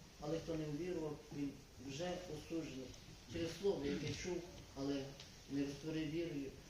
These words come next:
але не покаявся. Ви знаєте, ті, всі хочуть мати спілкування з Богом, а йому ім'я написано, Слово Боже. У першому розділі, в перших віршах про це від Івана розказується,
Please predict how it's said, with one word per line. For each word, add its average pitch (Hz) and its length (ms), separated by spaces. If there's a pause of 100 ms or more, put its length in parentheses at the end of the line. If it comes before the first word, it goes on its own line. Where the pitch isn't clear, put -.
(140)
але 143 140
не 143 360 (280)
покаявся. 156 680 (340)
Ви 160 80
знаєте, 165 340 (100)
ті, 226 120 (340)
всі 233 200
хочуть 156 320
мати 151 280 (240)
спілкування 160 540 (140)
з 175 100
Богом, 175 200 (360)
а 165 60
йому 202 400
ім'я 196 260 (100)
написано, 143 500 (420)
Слово 165 340
Боже. 185 240 (760)
У 160 60 (580)
першому 175 600 (680)
розділі, 165 500 (100)
в - 20
перших 160 300 (100)
віршах 165 320 (340)
про 151 100 (100)
це - 260 (760)
від 156 140
Івана 160 400
розказується, - 560